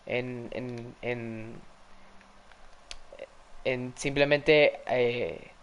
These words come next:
hacer ejercicio, eso ayuda mucho, hacer ejercicio, este,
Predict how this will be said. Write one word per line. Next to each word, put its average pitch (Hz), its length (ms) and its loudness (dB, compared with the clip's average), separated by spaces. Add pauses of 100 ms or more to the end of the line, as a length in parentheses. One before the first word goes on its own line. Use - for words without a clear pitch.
(200)
hacer 151 260 4
ejercicio, 139 640 4
eso 123 160 4
ayuda 131 200 6
mucho, 135 360 0
hacer 131 240 0
ejercicio, 127 560 0 (560)
este, 120 720 2